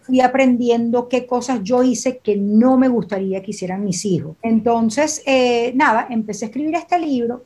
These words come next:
que al final lo dividí en dos, porque era muy gordo, y entonces puse la primera etapa, era Eva Luna preparándose para casarse,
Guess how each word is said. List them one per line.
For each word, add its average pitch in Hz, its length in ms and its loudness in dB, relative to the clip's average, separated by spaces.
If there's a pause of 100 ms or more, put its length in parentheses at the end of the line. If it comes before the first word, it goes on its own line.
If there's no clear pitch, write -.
(100)
que 269 60 0
al 285 120 0
final 269 600 2
lo 202 240 -4
dividí 190 480 -4
en 190 220 -2
dos, - 460 -6
porque 208 200 -4
era 190 120 -2
muy 220 180 0
gordo, 233 600 2
y 208 120 -6
entonces 208 280 -6
puse 214 280 -4
la 208 120 -4
primera 220 400 2
etapa, 320 680 -2
era 233 200 4
Eva 247 180 4
Luna 254 640 2
preparándose 226 600 -4
para 233 400 0
casarse, 254 840 -2